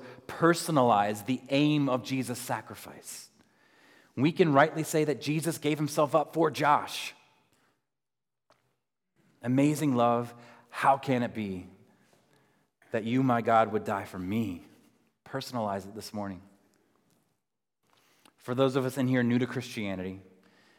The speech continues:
or exploring for the first time maybe the, the claims of this ancient book, you might be asking yourself, "Well, why, why did Jesus have to die?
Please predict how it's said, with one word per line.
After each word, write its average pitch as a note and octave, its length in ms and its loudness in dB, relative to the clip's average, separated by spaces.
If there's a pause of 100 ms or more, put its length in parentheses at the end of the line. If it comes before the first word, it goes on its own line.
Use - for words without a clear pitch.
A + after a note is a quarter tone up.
(120)
or A2+ 140 0
exploring C3 560 0
for B2+ 100 -8
the A#2 80 -2
first - 320 -8
time G2 540 -6 (280)
maybe G2+ 360 -4
the, G#2 160 -10 (120)
the A#2 120 -4
claims A2+ 500 -4
of G2 120 -4
this G2 260 -8
ancient G#2+ 480 -8
book, F2+ 280 -12 (2000)
you B2 100 -2
might B2 120 0
be A#2+ 100 0
asking A#2 280 -2
yourself, G2+ 240 -6
"Well, B2 240 -6 (180)
why, B2 260 2 (160)
why B2 200 -2
did C#3 200 -6
Jesus B2 280 -4
have B2 160 -4
to A2 60 -10
die? G#2+ 300 0